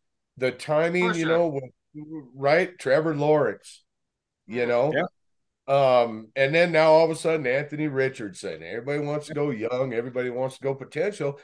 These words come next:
Speaker 1: And all this
Speaker 3: Yeah.
Speaker 1: guy does is win football games. And
Speaker 3: Yeah, he just
Speaker 1: puts
Speaker 3: goes out
Speaker 1: him
Speaker 3: there and, and, and, and competes.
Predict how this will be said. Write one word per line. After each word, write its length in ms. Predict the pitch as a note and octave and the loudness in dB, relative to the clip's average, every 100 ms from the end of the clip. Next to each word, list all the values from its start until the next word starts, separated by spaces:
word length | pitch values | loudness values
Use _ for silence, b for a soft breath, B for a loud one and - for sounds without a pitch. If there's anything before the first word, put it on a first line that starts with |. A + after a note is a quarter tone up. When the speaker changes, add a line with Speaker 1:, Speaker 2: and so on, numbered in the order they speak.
| b - | b -6
Speaker 1:
And 120 | F#3+ | -2
all 140 | B3 | -2
this 220 | A#3+ B3 | -2 -2
Speaker 3:
Yeah. 60 | C4 | 0
Speaker 1:
guy 200 | G3 G#3+ D3+ | 0 0 -4
does 320 | E3 G#3+ A3 - _ _ _ | -4 -4 -6 -12 _ _ _
is 180 | G#3 F#3+ | -2 0
win 220 | A#3 A#3 | 0 0
football 460 | G#3+ C4 G#3 D3+ A#2+ | -4 -4 2 2 2
games. 320 | A2+ A2 A2 | -2 -6 -2
And 80 | C3+ | 2
Speaker 3:
Yeah, 60 | |
he 80 | D3+ | 4
just 120 | G3 | 4
Speaker 1:
puts 160 | F3+ E3+ | 6 8
Speaker 3:
goes 20 | |
out 100 | F#3+ | 8
Speaker 1:
him 100 | G#3+ G#3+ | 6 4
Speaker 3:
there 120 | G3+ | 2
and, 100 | F#3+ | 4
and, 240 | F3+ F3 | 2 2
and, 260 | E3 E3 E3 | 2 2 2
and 180 | D3+ D3 | 0 0
competes. 680 | - C#3 F#3 A3 - - | -2 2 4 4 0 -10